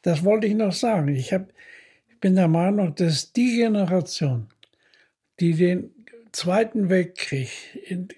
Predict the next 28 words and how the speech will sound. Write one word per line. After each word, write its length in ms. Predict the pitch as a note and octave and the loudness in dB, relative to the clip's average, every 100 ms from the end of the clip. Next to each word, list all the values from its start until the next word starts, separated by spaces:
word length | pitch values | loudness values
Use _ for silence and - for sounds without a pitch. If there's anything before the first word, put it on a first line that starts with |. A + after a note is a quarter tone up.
| - | -12
in 200 | F#3 F3+ | -4 -4
allen 360 | - F#3+ A3+ A3 | -2 0 2 2
Exzessen 680 | G3+ F#3+ - F#3+ E3 F#3+ | -2 -4 0 0 0 0
miterlebt 720 | F3+ F#3 - E3 F3 D#3 - | 0 0 -2 2 2 2 0
hat, 280 | C#3+ B2 _ _ - | -4 -4 _ _ -8
anders 460 | - B3 A#3 G3+ - | 2 4 6 4 4
denkt 320 | G#3 G#3+ F#3+ | 2 2 0
als 320 | F3+ E3 - | -2 -2 -2
die, 160 | G3+ F3 | 0 2
die 160 | F#3 | 4
nachher 400 | E3+ E3 B2+ C#3+ C#3 | 4 4 4 2 2
geboren 460 | C3+ C3+ C#3+ C#3 | 0 0 -2 -2
sind. 220 | C3 E3 - _ _ _ _ | -4 -8 -12 _ _ _ _
Die, 340 | - E3+ C4 C4 | -2 0 0 -6
die 240 | F#3+ F#3 | -2 2
nachher, 400 | F#3 G#3 - G#3+ | 2 2 2 2
die, 360 | F3 F#3+ F#3+ G3 | 4 2 2 2
also 280 | F#3 E3+ G3 | 2 4 4
auch 240 | F#3 - - | 2 0 2
jetzt 300 | A3 - - | 2 2 0
bei 100 | F3+ | 2
dieser 360 | F#3 F3+ F#3 | 4 4 4
Beurteilung 800 | D3+ E3+ F#3+ F3 - E3 D#3+ D#3+ | 2 2 2 2 0 2 2 0
Ak-, 340 | F#3 E3 - - - - - _ _ _ | -2 -6 -6 -12 -14 -20 -20 _ _ _
Ukraine-Krieg 1120 | - D3 - F3 F3+ E3+ E3 - F3+ E3+ D3 | -6 -4 0 4 4 4 2 0 2 2 2
und 180 | E3 D#3+ | 2 0
so 220 | C3 D#3+ | 2 0
weiter, 400 | C#3+ D3+ C3+ D#3 | 2 0 0 -2